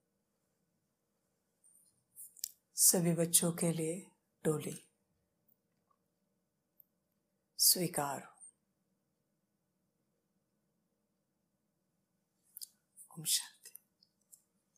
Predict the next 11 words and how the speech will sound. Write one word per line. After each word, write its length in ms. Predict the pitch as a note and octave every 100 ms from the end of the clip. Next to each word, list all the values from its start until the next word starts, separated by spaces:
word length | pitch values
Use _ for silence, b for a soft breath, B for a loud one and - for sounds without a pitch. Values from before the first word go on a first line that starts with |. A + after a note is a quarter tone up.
| _ _ _ - _ _ _ _ -
बच्चों 360 | E3 - - E3+
को 200 | F3+ F#3+ G#3+ - _ _ _ _ _ _ _ -
अभी 220 | D#3+ D#3
कुछ 340 | E3+ E3+ - F3
नहीं 140 | E3
लगेगा। 640 | D3 C#3 C#3 C3+ - C#3+ - _ _ _ _ _ _ _ _ _ _ _ _ _ -
जब 160 | - D#3
आने 280 | D#3 D#3+ E3
वाले 300 | E3+ E3 E3
समय 440 | - - E3 E3
में 180 | D#3 D3